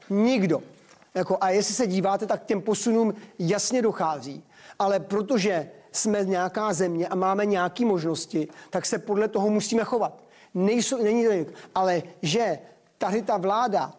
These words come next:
zrovna v této věci, i díky tomu, že jsme dneska předsednickou zemí, dělá naprostý maximum a že ten posun toho Německa k větší racionalitě je naprosto zřejmej.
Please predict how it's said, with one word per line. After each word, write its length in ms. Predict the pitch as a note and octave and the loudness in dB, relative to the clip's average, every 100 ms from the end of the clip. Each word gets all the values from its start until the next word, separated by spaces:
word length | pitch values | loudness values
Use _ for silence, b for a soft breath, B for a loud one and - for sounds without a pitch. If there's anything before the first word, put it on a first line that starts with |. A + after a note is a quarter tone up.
| _ | _
zrovna 380 | E3 A3+ A3 G3 | -2 0 0 -2
v 80 | - | -2
této 380 | A#3 A3+ A3+ | -2 0 2
věci, 560 | G#3+ G3 - F3 D#3 D3 B B - - | 2 2 0 0 0 -2 B B -18 -4
i 120 | A#3+ | 0
díky 320 | F3+ G#3+ F#3+ G#3 | 2 2 0 0
tomu, 260 | A#3 G#3+ | 2 2
že 100 | F#3 | 2
jsme 180 | F3+ G3 | 0 0
dneska 260 | G3 - G3+ | -2 -2 -4
předsednickou 540 | E3+ F#3 G3 - G3 | -4 -2 -2 0 0
zemí, 320 | E3+ G3 C#3+ B B B | 2 0 -2 B B B
dělá 300 | D#3 G#3 A3 | -2 0 2
naprostý 480 | G#3+ G#3+ A3 - A3+ | 0 0 -2 2 0
maximum 460 | F3+ - B3 A3 F#3+ | 0 0 2 2 2
a 60 | |
že 120 | F#3 | 0
ten 240 | F#3+ A3 F3 B - | 2 0 0 B -4
posun 420 | B3 C4 - A#3+ | 2 2 4 2
toho 220 | G#3 G3+ G3+ | 2 2 4
Německa 600 | F#3 G#3 G#3 - F3 C3 B B _ | 4 2 0 -2 -2 -4 B B _
k 60 | |
větší 420 | F3+ G3+ F#3 A#3+ | 0 0 0 0
racionalitě 640 | A3+ G#3+ C4 B3+ A3+ G3+ G#3+ | 0 0 0 2 2 2 2
je 80 | G3+ | 2
naprosto 560 | G#3 G#3 A#3 - A3+ | 0 0 -2 0 0
zřejmej. 560 | E3+ F#3 F#3 E3+ C3 | 2 2 2 -2 -6